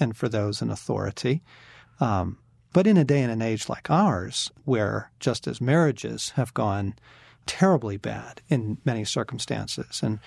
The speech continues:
break down to the point of, of absolute failure, you know, we've got to have a kind of a healthy view of, um, while the institution of government's established by God, you know, particular governments are,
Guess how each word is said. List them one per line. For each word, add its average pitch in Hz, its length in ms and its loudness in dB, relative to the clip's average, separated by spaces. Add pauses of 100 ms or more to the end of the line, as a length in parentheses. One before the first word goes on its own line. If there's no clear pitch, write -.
(300)
break 127 480 2
down 123 560 0
to 131 100 -4
the - 80 -4
point 110 400 -2
of, - 300 -8
of 120 140 -2
absolute 113 500 -2
failure, 120 560 0 (380)
you 151 100 4
know, 110 100 0
we've 123 200 -2
got 110 200 2
to 113 120 -8
have 104 280 -2
a - 200 -6 (440)
kind 135 120 4
of 107 60 -2
a 90 60 0
healthy 123 640 0
view 120 500 2
of, 104 380 -2 (140)
um, 95 380 -2 (360)
while 110 180 2
the 110 140 -2
institution - 640 2
of - 80 -4
government's 107 460 -4
established 104 480 -2
by 107 160 -2
God, 98 420 -4 (420)
you 135 60 4
know, 110 120 0
particular 127 640 0
governments 107 840 -2
are, 104 380 0